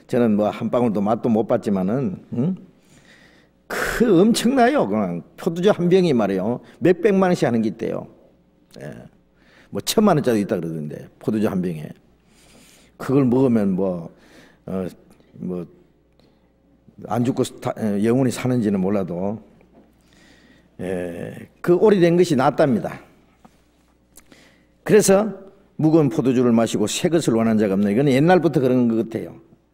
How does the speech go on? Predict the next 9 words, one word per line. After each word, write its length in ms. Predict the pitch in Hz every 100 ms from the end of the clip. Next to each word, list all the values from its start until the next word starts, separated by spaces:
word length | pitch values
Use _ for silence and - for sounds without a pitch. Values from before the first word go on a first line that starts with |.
| -
예, 200 | 90 87
예수님 380 | 104 117 117 98
당시에도 560 | 95 95 110 90 87 - - - -
사람들은 580 | - 104 101 95 92 82 -
오래된 400 | 143 104 98 90
포도주가 440 | - 90 85 78
좋다, 360 | - - - - - _
맛도 260 | - 120 110
좋고. 380 | 98 85 -